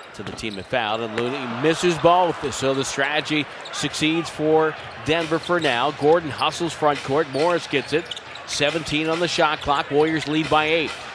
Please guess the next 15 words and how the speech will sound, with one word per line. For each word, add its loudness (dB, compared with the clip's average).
Gordon 4
gets -6
a -10
pass 2
through -4
the 0
paint, 0
feeds 0
over 4
in 0
the 2
corner. 2
Austin 2
Rivers 4
there, 4